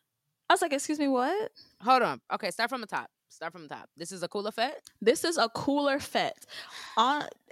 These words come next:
Speaker 1: the
Speaker 2: Okay, I don't got time for it, bitch.
Speaker 1: This is
Speaker 2: I
Speaker 1: a cooler
Speaker 2: don't.
Speaker 1: fete,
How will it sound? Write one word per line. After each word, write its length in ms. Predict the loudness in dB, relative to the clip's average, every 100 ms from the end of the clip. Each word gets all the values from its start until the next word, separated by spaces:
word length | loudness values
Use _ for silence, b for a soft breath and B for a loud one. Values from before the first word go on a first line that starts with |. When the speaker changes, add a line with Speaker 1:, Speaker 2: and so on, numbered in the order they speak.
| -6
Speaker 1:
the 160 | -6 -8 -10
Speaker 2:
Okay, 360 | -8 -6 -8 -10
I 40 | -14
don't 120 | -14
got 160 | -12
time 200 | -8 -8
for 200 | -10 -18 -20
it, 180 | -20 -20
bitch. 240 | -18 -16 -6
Speaker 1:
This 200 | -2 -2
is 120 | 0
Speaker 2:
I 60 | 0
Speaker 1:
a 20 |
cooler 380 | 0 -2 0 0
Speaker 2:
don't. 20 |
Speaker 1:
fete, 320 | -2 -2 -2